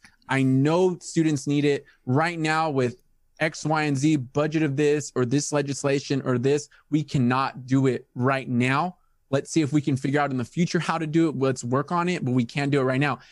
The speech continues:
And I think teachers would accept that because they understand that sometimes, you know,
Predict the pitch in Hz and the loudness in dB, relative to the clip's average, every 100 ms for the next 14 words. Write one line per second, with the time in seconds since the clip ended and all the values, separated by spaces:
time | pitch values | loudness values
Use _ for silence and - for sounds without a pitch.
0 | - 160 165 - 233 - 190 190 240 185 | -4 -2 -2 0 -2 0 -4 0 0 2
1 | 208 165 - 233 - 143 120 151 151 214 | 0 -2 -6 -6 -4 -2 -2 -2 0 0
2 | 196 269 269 247 196 208 240 214 135 - | 0 0 2 0 0 -2 0 0 0 -2
3 | 165 190 - 190 190 - - - - 156 | -2 -2 -2 0 -2 -4 -18 -16 0 2
4 | 156 170 | 2 -2